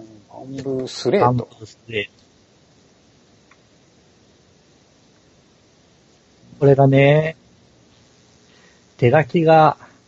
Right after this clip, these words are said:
Speaker 1: うん。
Speaker 2: 手書きのデジタル化ができるっていうやつ。
Speaker 1: 手書きのデジタル化ができる。どういうことだ？
Speaker 2: えっと、図形とかを、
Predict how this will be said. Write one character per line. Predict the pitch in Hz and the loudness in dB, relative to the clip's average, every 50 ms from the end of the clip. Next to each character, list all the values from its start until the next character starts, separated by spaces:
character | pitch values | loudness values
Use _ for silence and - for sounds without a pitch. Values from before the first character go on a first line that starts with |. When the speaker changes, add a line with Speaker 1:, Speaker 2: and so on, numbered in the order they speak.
| _ _ _ _ _ _ _ _ _ _ _ _ _ _ _ _ _ _ _ _ _ _ _ _ _ | _ _ _ _ _ _ _ _ _ _ _ _ _ _ _ _ _ _ _ _ _ _ _ _ _
Speaker 1:
う | - 127 | -8 -6
ん。 | 113 98 85 | -6 -6 -8
Speaker 2:
手 | - - 139 | -4 -6 -2
書 | - 160 156 | -2 -2 -4
き | - - 175 | -2 -2 0
の | 170 160 | 2 2
デ | 135 123 113 110 | 2 2 0 0
ジ | 131 127 | 0 0
タ | - 143 | 0 2
ル | 131 135 | 2 2
化 | 123 - 127 117 | 0 0 -4 -2
が | 113 110 | -2 -4
で | 98 110 98 | -4 -4 -8
き | - - 101 | -8 -10 -12
る | 87 85 - _ _ _ _ _ _ | -12 -12 -18 _ _ _ _ _ _
っ | - | -20
て | 98 | -20
い | 95 92 | -18 -16
う | 85 | -16
や | 80 | -16
つ。 | - - 143 - - | -16 -18 -20 -18 -16
Speaker 1:
手 | |
書 | 98 | -16
き | 131 | -12
の | 127 120 107 | -12 -14 -14
デ | - - 101 | -14 -18 -18
ジ | - - _ | -18 -20 _
タ | - 117 107 | -18 -16 -16
ル | 104 95 | -16 -20
化 | - _ - - | -20 _ -12 -12
が | 95 | -12
で | 87 85 | -12 -12
き | - | -20
る。 | _ _ _ _ _ _ _ _ _ _ _ _ _ _ _ _ _ _ _ _ _ _ _ _ _ _ _ _ _ _ _ _ _ _ _ _ - - - _ _ _ _ _ - _ _ _ _ _ _ _ _ _ _ _ _ _ - - _ _ _ _ _ _ _ _ _ _ _ _ _ _ | _ _ _ _ _ _ _ _ _ _ _ _ _ _ _ _ _ _ _ _ _ _ _ _ _ _ _ _ _ _ _ _ _ _ _ _ -20 -20 -20 _ _ _ _ _ -20 _ _ _ _ _ _ _ _ _ _ _ _ _ -20 -20 _ _ _ _ _ _ _ _ _ _ _ _ _ _
ど | - 85 | -20 -20
う | |
い | - | -20
う | |
こ | - - | -20 -20
と | - | -20
だ？ | _ - _ _ _ _ _ _ _ _ - _ _ _ _ _ _ _ _ _ _ _ _ _ _ _ _ _ _ _ _ _ _ _ _ _ _ _ _ _ _ _ _ _ _ _ _ _ _ _ _ _ _ | _ -20 _ _ _ _ _ _ _ _ -20 _ _ _ _ _ _ _ _ _ _ _ _ _ _ _ _ _ _ _ _ _ _ _ _ _ _ _ _ _ _ _ _ _ _ _ _ _ _ _ _ _ _
Speaker 2:
え | 117 107 110 | -8 -6 -6
っ | 107 | -8
と、 | - - 110 107 107 107 | -6 -4 -2 -2 0 -2
図 | 104 95 98 127 127 | -4 -2 -4 -4 0
形 | - 233 233 247 247 | 2 2 2 2 2
と | - - 262 | -2 -4 -6
か | - - 147 139 | 0 2 4 4
を、 | 127 127 131 131 131 123 117 110 101 92 87 92 | 4 6 6 6 6 6 6 4 2 -2 -6 -10